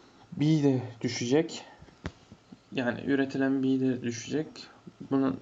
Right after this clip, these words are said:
yüzden de yani değeri artabilir. Şansınızı deneyin. Bir şey değil. Yirmi dört saatte bir girip buna basacaksınız. Hadi yapmayabilirsiniz de kendiniz bilirsiniz. İnternette bir kaynak bulamadım. Yani kaynak derken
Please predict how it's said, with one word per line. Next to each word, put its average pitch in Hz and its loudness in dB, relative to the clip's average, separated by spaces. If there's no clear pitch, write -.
yüzden 123 0
de 147 -2
yani 123 0
değeri 156 4
artabilir. 165 2
Şansınızı 175 2
deneyin. 143 4
Bir 143 -2
şey 160 0
değil. 147 2
Yirmi 160 2
dört 151 2
saatte 139 0
bir 143 2
girip 143 0
buna 147 2
basacaksınız. 117 -6
Hadi 123 0
yapmayabilirsiniz 143 2
de 175 0
kendiniz 151 0
bilirsiniz. 123 -2
İnternette 143 0
bir 147 -2
kaynak 151 0
bulamadım. 147 0
Yani 117 0
kaynak 131 -2
derken 139 0